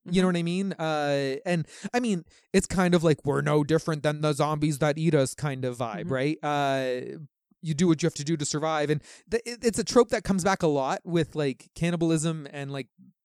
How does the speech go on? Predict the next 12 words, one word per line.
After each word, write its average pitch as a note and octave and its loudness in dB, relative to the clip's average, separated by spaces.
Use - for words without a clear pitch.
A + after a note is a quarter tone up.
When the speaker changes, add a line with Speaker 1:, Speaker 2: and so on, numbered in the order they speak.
Speaker 1:
zombie C3+ -4
apocalypses. F3+ -6
But D3+ 0
I F3+ 2
did, G#3 2
I, F#3 -2
I, F3+ 2
like, G3 0
kind G3 -2
of - -2
clued G3 0
in E3 0